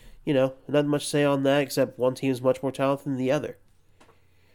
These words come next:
Next, you got the Raiders that beat up on the Broncos, thirty-seven to twelve. Honestly, there's not much to say other than the Raiders are the much better built team, and it just sucks to see the Broncos don't, may-, probably don't have the quarterback of their future, even though they just drafted one in Drew Lock.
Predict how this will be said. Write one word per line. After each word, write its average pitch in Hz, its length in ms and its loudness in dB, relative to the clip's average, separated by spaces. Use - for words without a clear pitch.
Next, 180 280 -2
you 156 80 0
got 151 200 4
the 143 120 2
Raiders 147 640 2
that 131 400 -2
beat 147 160 6
up 139 120 6
on 131 120 2
the 123 60 -2
Broncos, 160 540 2
thirty-seven 131 580 0
to 107 60 -8
twelve. 170 540 2
Honestly, 160 320 2
there's 147 140 4
not 131 260 2
much 139 200 -4
to 127 100 -4
say 131 260 2
other 127 220 0
than 120 220 0
the 117 80 -4
Raiders 131 340 2
are 123 80 4
the 113 100 -2
much 131 360 -2
better 139 220 2
built 123 320 -4
team, 170 360 2
and 123 340 -6
it 127 80 -12
just 131 220 -4
sucks 143 220 2
to 135 80 -8
see - 120 -2
the 139 100 2
Broncos 131 500 2
don't, 131 320 0
may-, 123 300 -6
probably 131 320 0
don't 131 160 2
have 139 160 0
the 135 80 -4
quarterback 147 420 0
of 147 60 -4
their 143 100 4
future, 165 340 0
even 139 200 2
though 143 80 2
they 139 100 2
just 135 220 -4
drafted 143 380 -2
one 160 200 2
in 143 120 2
Drew 151 180 2
Lock. 165 340 0